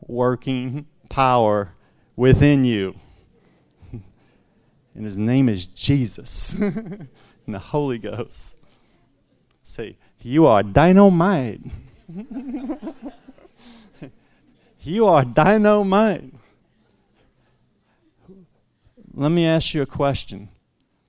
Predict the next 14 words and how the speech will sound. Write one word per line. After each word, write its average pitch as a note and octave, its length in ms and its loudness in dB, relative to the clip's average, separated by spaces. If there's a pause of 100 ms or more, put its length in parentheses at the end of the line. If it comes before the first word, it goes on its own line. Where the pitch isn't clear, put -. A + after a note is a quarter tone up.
(840)
If - 180 -14
there's E3+ 240 2
a, A#2+ 160 -6 (760)
it's - 140 -20
a C#3+ 160 -2
rocky D#3 840 0 (160)
stronghold B2 1300 -2 (1300)
and B2 140 -6
they D3 100 -2
need D3+ 220 -4
to B2 300 -6 (300)
blow C#3 460 2
it C#3+ 80 2
up, C#3 360 0